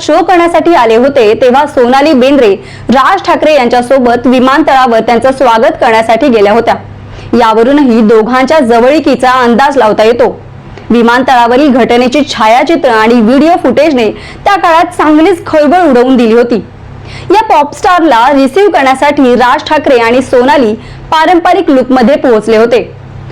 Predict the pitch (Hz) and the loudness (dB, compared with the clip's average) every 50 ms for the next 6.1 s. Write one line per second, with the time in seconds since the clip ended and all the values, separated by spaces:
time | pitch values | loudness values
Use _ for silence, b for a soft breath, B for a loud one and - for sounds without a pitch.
0 | B B B B B 214 240 240 262 285 277 - 262 247 269 277 302 285 254 233 | B B B B B 0 0 0 0 -2 -2 -4 -2 0 2 2 2 2 0 0
1 | 262 - - 330 330 320 302 - 381 392 392 - 247 247 247 233 269 269 269 269 | -2 -2 0 0 0 2 0 0 0 -2 0 0 0 0 0 0 0 2 0 0
2 | 254 - 262 247 262 269 294 277 254 240 226 247 277 359 370 330 370 330 330 330 | 0 0 0 2 2 2 2 2 0 0 0 2 2 2 2 2 0 0 0 0
3 | 311 311 302 294 302 302 294 294 285 277 277 359 B B B B B B B - | 0 0 0 0 0 0 0 0 0 0 -2 -2 B B B B B B B -2
4 | 427 453 427 - 403 359 339 330 359 370 359 320 254 262 294 311 285 277 285 294 | 0 0 0 0 0 2 2 2 2 2 2 0 0 2 2 2 2 2 2 2
5 | 302 339 339 370 370 339 - 285 269 277 262 240 240 240 233 233 254 277 - 254 | 0 0 0 0 0 0 0 0 0 2 2 0 0 0 0 0 0 0 0 -2
6 | 220 | -2